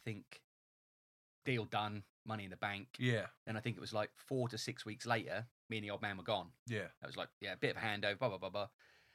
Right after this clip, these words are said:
Speaker 1: And when we researched the company, they looked to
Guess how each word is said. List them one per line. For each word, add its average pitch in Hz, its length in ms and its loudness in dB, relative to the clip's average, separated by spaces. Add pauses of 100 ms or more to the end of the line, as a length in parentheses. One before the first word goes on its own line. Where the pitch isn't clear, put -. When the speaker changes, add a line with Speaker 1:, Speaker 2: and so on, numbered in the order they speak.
(240)
Speaker 1:
And 110 220 0
when 123 140 4
we 117 120 4
researched 120 480 2
the 101 60 -10
company, 104 460 -4 (320)
they 113 180 2
looked - 440 -2
to 104 340 2